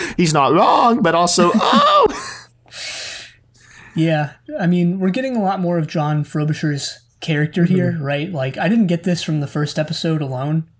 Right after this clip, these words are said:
Speaker 2: Maybe it was just me, but, like, he's very clearly, like, this out of his element guy who's sort of this obsequious, you know,
Speaker 1: There's a word.
Speaker 2: middleman,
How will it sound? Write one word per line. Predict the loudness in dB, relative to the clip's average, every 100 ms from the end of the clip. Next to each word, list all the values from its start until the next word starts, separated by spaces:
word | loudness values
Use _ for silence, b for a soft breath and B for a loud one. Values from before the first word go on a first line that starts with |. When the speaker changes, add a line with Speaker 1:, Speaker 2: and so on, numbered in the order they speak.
| _ -6
Speaker 2:
Maybe | -2 0 0
it |
was | -2 -4
just | -6 -4
me, | -2 -2
but, | -4
like, | -6 -8 -8
he's | -4 -2 -2 -2
very | 0 0
clearly, | -2 -2 -2 0 -2
like, | -4
this | -4 -6
out | -4 -4
of | -4
his | -6
element | -6 -4 -2 -4 -6 -12 b b b b -4
guy | -2 0 -2 -2
who's | -2 -2
sort | -2 -4
of | -2
this | -4 -4
obsequious, | -6 -6 -6 -2 -2 0 -2 -4 -6 -12 _ -6
you | -4
know, | -4 -2
Speaker 1:
There's | -2 -2
a |
word. | -6 -8 -8 -10 _ _ _
Speaker 2:
middleman, | -2 0 0 0 -2 -2 -2 -4